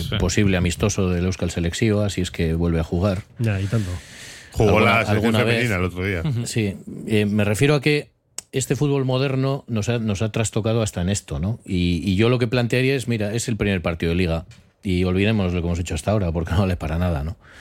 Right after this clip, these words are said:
Speaker 2: Esta segunda pretemporada, que ha dejado cosas, hombre, pues a mí, por ejemplo, me puede,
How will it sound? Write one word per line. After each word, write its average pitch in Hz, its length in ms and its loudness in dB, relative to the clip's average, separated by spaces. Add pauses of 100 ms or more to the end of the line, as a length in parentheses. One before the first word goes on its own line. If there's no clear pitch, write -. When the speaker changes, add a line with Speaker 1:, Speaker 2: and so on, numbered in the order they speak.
(760)
Speaker 2:
Esta - 220 2
segunda 127 320 4
pretemporada, 123 880 0
que 117 100 -2
ha 113 40 2
dejado 120 320 0
cosas, 123 320 -2
hombre, 107 200 0
pues 90 300 -6 (140)
a 98 100 -6
mí, 110 220 0 (420)
por 113 140 0
ejemplo, 123 420 0 (280)
me 101 180 0
puede, 120 500 0